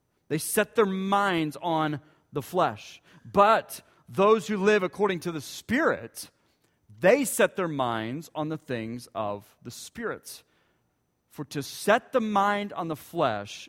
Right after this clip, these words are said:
is death, but to set the mind on the Spirit is life and peace. Now, I want to try and explain,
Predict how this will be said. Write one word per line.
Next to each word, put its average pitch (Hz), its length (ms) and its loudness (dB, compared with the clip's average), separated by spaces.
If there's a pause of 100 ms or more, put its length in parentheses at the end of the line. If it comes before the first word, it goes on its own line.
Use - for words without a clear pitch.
(100)
is 110 240 -12 (160)
death, 113 440 -6 (800)
but 147 220 -4
to 143 100 -6
set - 400 0
the 233 80 -2
mind 143 440 -2
on 127 60 -6
the 120 60 -10
Spirit - 720 -12 (760)
is 117 220 -10
life 113 580 -4 (580)
and 113 200 -12
peace. - 680 -16 (1500)
Now, 147 100 -2
I - 20 2
want 202 160 0
to 190 100 -8
try 226 140 4
and 190 100 0
explain, 175 1040 -4